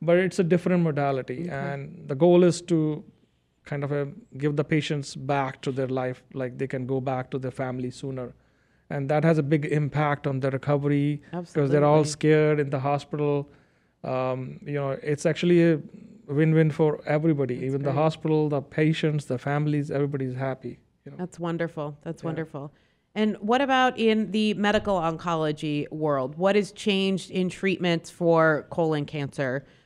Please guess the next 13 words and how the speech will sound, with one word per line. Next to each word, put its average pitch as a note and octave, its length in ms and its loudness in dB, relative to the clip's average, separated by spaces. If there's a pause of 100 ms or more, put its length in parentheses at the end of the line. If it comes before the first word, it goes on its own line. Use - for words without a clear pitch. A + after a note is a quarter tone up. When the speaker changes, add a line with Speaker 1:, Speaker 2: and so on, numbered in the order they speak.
(140)
Speaker 2:
Over D3+ 180 0
the C#3 140 -4
years, C3 360 -4
and, D3+ 220 -2
and E3 140 0
what E3+ 120 2
are F#3 40 4
we F3+ 100 6
excited E3 460 2
about C3+ 340 0
on C#3+ 140 -6
the C#3+ 60 -8
forefront? B2 520 -8